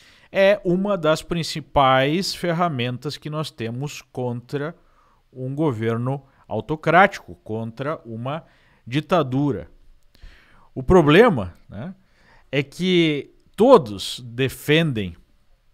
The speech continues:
a liberdade de expressão, a liberdade de imprensa, mas vão até a página um, sem explicar o que isso efetivamente significa. Então a gente viu a posse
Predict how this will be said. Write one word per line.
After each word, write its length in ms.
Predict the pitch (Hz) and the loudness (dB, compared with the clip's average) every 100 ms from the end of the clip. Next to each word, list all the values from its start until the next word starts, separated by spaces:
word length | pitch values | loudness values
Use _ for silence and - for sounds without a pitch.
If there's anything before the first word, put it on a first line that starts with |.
| _ _ _ _ - | _ _ _ _ -6
a 100 | 127 | -2
liberdade 500 | 135 131 117 127 127 | 0 0 2 0 -2
de 60 | |
expressão, 380 | - 113 - 143 | -6 -4 0 2
a 40 | |
liberdade 420 | 143 123 117 120 113 | 2 0 -2 -2 -4
de 60 | |
imprensa, 720 | 113 - 117 160 202 - 98 - _ _ _ _ _ _ _ _ _ _ | -8 -4 -2 -2 -2 -4 -8 -12 _ _ _ _ _ _ _ _ _ _
mas 720 | 139 170 214 - - - - _ _ - _ | 0 2 4 0 -4 -6 -10 _ _ -20 _
vão 480 | 135 151 185 202 - | -4 0 0 -2 -6
até 460 | 175 165 - 160 165 | -4 -4 -2 0 2
a 80 | 170 | 2
página 540 | 170 160 165 185 180 | 2 2 2 2 2
um, 260 | 160 196 165 - _ _ _ _ | 2 0 -4 -12 _ _ _ _
sem 240 | - 151 | -6 -4
explicar 500 | 170 - 170 - 156 | -4 -4 -8 -2 0
o 80 | 160 | 0
que 180 | 160 175 | -2 -8
isso 520 | 160 185 185 - 180 | -6 -4 -4 -4 -6
efetivamente 1200 | 170 220 226 240 220 - 175 180 156 139 151 - 175 | -2 -2 -2 -8 -8 -6 -4 -2 -4 -4 -8 -8 -8
significa. 840 | - 160 165 170 - 131 131 _ _ _ _ _ _ _ _ _ | -8 -8 -6 -8 -8 -12 -12 _ _ _ _ _ _ _ _ _
Então 120 | 123 | -8
a 20 | |
gente 260 | 127 - - _ | -8 -10 -14 _
viu 400 | 98 113 156 156 | -14 -2 2 2
a 80 | 131 | 2
posse 760 | 131 135 151 147 - 143 127 | 2 4 4 4 -4 -8 -10